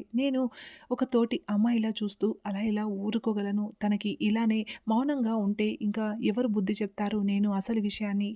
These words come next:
ఇంట్లో చెప్పాల్సిందే, మామయ్యతో చెప్పాల్సిందే" అని చెప్పేసి ఇక మీనా సంజయ్ గురించి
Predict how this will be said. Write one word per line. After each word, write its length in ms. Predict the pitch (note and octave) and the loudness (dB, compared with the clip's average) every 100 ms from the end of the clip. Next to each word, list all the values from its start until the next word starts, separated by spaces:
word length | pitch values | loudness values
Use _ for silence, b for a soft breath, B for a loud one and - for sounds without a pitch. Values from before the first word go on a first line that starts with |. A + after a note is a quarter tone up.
| - A#3 | -4 0
ఇంట్లో 300 | C4 C4+ B3 | 2 4 4
చెప్పాల్సిందే, 760 | - G3 G#3+ G#3 G#3 G3+ G3+ A3 | 2 0 0 0 2 2 2 2
మామయ్యతో 460 | G#3 G3+ G#3 G#3+ G3+ | 4 4 4 4 0
చెప్పాల్సిందే" 680 | G3+ - G#3 G3+ G3+ G#3 | 0 0 2 4 4 4
అని 200 | - G#3 | 4 2
చెప్పేసి 380 | G3 G3+ G#3 G3+ G#3 | 2 2 2 2 2
ఇక 200 | G3 G#3 G3+ | 0 0 2
మీనా 280 | G3+ G#3+ G3+ B B B B | 4 2 2 B B B B
సంజయ్ 380 | - C4 D4 D4+ | 6 6 8 8
గురించి 320 | A3+ G#3 G#3 | 8 6 6